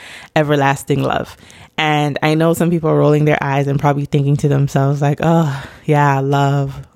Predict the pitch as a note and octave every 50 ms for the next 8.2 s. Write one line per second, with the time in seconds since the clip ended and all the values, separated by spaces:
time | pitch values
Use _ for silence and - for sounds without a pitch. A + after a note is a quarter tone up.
0 | _ - F3 F3 E3 D#3+ D3+ C#3+ C#3+ C#3+ D3 C#3 - _ _ _ _ - - C#3+
1 | C#3+ C#3 - - - - D#3 D3+ C#3+ C#3 C3+ C3+ C#3+ C#3+ - - C#3+ C3+ C3+ C#3
2 | C#3 C3+ C3+ C3 C3+ C3 C3+ C3 - - - - - - - - D#3 D3 C#3 -
3 | - D3 C#3+ C#3 - C#3 B2+ C3 - E3+ D#3 C3+ B2 - - - - - - F#3+
4 | G#3 G#3 G#3+ A3+ G#3+ - - D#4 D4+ F3+ - - - F3 E3 E3 - - - E3+
5 | F3 F3 - - G#3+ G3+ G#3+ A3 A3 F#3 E3+ F3+ F#3+ F3+ D#3 D#3 D#3+ E3 - -
6 | - _ - - _ _ _ _ _ _ _ - D#3 D3+ F3 F#3 F#3+ G3+ G3+ F#3+
7 | F3 D#3+ E3+ E3+ F3 E3+ - - - F3 D#3 E3 E3 E3 F3+ E4 F4+ A3 D3 C#3
8 | C#3 - -